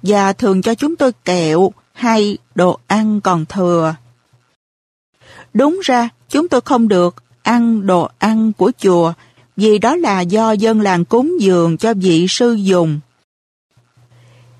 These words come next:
Cha mẹ chúng tôi đã dạy rằng ăn đồ ăn của chùa sẽ tạo ra nghiệp xấu cho chúng tôi, khiến chúng tôi bị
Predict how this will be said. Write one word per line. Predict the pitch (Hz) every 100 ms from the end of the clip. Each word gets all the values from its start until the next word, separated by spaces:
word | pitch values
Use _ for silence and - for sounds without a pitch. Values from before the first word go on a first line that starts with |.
| _ _ _ _ _ _ _ _ -
Cha | 247 254
mẹ | 220 180 175 190
chúng | 233 302
tôi | 349 233
đã | 220
dạy | 233 190 175
rằng | 196 202 185 185 _ _
ăn | 220 254 240
đồ | 190
ăn | - - 226 226
của | 220 -
chùa | - 180 170 160 - _ _ -
sẽ | - 208
tạo | 220 185
ra | 196 220
nghiệp | 202 180 -
xấu | - - 226 247 339
cho | 233
chúng | 208 254 302
tôi, | 240 226 220 - _ _ _ _
khiến | - 285 339
chúng | 311 330
tôi | 262
bị | 185 170